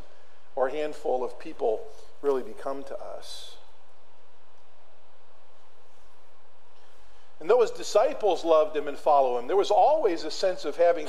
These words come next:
to lead and instruct them. And that's good, but there's a certain man named Lazarus of Bethany, an eyewitness to the sufferings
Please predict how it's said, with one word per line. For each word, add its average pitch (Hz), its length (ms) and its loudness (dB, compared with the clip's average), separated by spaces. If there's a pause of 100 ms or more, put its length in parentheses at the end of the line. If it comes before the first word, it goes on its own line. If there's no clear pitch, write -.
to 147 40 0
lead 208 420 -2
and 208 140 2
instruct 156 640 2
them. 175 420 6 (1500)
And - 80 -6
that's - 200 -4
good, 160 580 4
but - 280 -4 (220)
there's 160 160 -4
a 160 80 0
certain 226 640 2
man 220 300 2
named 190 240 2
Lazarus 190 640 4
of 170 160 0
Bethany, 175 420 2
an 156 180 -2
eyewitness 202 720 2
to 190 120 -2
the 156 120 -2
sufferings 202 760 0